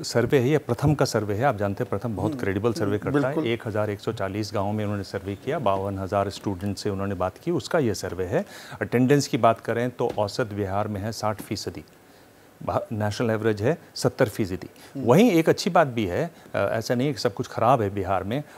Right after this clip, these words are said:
Speaker 1: अगर आप मैथ्स देखें, तो मैथ्स में बिहार के जो स्टूडेंट हैं, बाकी राज्यों से कहीं बेहतर हैं।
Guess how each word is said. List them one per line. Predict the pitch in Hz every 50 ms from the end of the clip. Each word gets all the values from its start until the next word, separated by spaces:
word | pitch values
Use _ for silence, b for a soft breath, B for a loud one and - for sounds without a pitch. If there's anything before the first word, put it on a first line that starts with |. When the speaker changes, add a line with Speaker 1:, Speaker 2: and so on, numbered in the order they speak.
| b 120
Speaker 1:
अगर | 123 151 165
आप | 180 - -
मैथ्स | 117 107 113 127 170 202 190 - - -
देखें, | 120 98 - - 139 180 - - - - -
तो | - 110
मैथ्स | 95 101 113 143 160 156 - -
में | 170 170 156
बिहार | 120 113 98 107 127 135
के | 131 -
जो | 131 113 107
स्टूडेंट | - - - 117 107 107 107 110 -
हैं, | 165 143
बाकी | 104 101 98 - 104
राज्यों | 98 98 95 - 104 98
से | - -
कहीं | 107 - 104 98 120
बेहतर | 117 104 95 - - 113 92
हैं। | 90 95 -